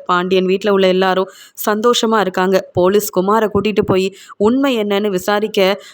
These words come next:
"வேற வழி இல்லாம இங்க, அ, கல்யாணத்தை நிப்பாட்ட தான் இப்படியெல்லாம் செஞ்சேன்.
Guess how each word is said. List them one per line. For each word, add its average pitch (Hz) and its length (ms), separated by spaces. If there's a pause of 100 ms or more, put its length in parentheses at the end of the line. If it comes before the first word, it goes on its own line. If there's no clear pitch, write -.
"வேற 180 220
வழி 185 240
இல்லாம 208 520 (260)
இங்க, 180 260 (120)
அ, 165 240
கல்யாணத்தை 226 540
நிப்பாட்ட 202 300
தான் 233 220
இப்படியெல்லாம் 202 480
செஞ்சேன். 190 360